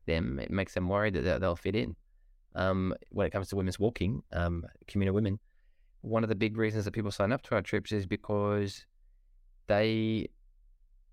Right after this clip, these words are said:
they've been on trips in the past where there have been gung-ho men who just wanna go off charging all over the place,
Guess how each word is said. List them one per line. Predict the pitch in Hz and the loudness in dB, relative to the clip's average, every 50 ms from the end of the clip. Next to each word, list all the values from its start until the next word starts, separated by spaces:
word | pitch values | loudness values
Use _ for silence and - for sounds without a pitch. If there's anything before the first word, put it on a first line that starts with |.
| - - - | -20 -12 -6
they've | - 107 113 110 107 | -2 0 2 2 2
been | 113 113 117 | 2 2 2
on | 120 113 | 2 0
trips | 113 - - - - | -2 -4 -4 -2 0
in | 123 | 0
the | 131 135 | 0 0
past | - - 76 - 120 147 - - - - - - | -2 -2 -4 -4 -4 -8 -12 -14 -18 -20 -20 -12
where | - 107 104 98 98 98 95 92 90 - | -4 -2 0 2 2 2 2 2 2 0
there | - 101 95 90 | 0 0 0 2
have | 95 95 87 | 2 0 0
been | 87 90 90 90 92 87 | 0 0 0 0 0 2
gung-ho | 87 85 92 95 98 107 117 113 | 2 2 2 2 0 0 2 2
men | 104 87 78 78 80 - - - - - - - - | 2 2 2 0 0 -2 -4 -8 -12 -16 -20 -12 -6
who | 98 87 87 85 85 85 82 82 80 82 80 78 78 | -4 -2 0 0 0 0 0 0 -2 -2 -2 -2 -4
just | - - - | -8 -8 -4
wanna | - 98 92 | -2 0 2
go | 98 92 | 2 2
off | 101 101 - | 2 0 -2
charging | - - 92 87 92 92 | -4 -2 -2 -2 0 0
all | 92 90 | 0 0
over | 90 87 85 | 0 0 -2
the | - | -6
place, | - - 76 80 104 - - - - - - | -6 -4 -4 -4 -4 -6 -10 -14 -14 -14 -12